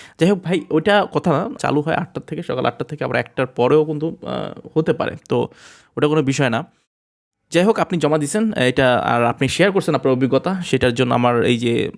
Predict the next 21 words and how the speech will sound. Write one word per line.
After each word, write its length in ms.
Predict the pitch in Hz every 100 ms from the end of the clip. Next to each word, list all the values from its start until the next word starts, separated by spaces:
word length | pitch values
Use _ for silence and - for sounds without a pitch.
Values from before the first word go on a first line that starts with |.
| - _ -
যে 140 | 127
চ্যানেলে 460 | 123 131 151 160 -
আমি 240 | - 120
শেয়ার 220 | - 139 143
করলাম, 280 | 143 180
অনেকে 320 | 123 123 131 117
এই 80 |
জিনিসটা 280 | 117 120 -
বুঝতে 260 | 123 135 -
পারলো। 280 | 117 135 214 _ _ _ _ -
এটা, 460 | 131 120 113 98 - -
আহ, 200 | 120 107
খুবই 340 | - 127 110 -
ভালো 220 | 135 135
জিনিস। 340 | 107 69 - -
ঠিক 120 | 175
আছে, 180 | 202 - 123 143
আপনাকে 240 | 135 135
ধন্যবাদ, 360 | 175 214 180 -
আপনি 420 | 135 127 127 123 -
এই 340 | 117 120 107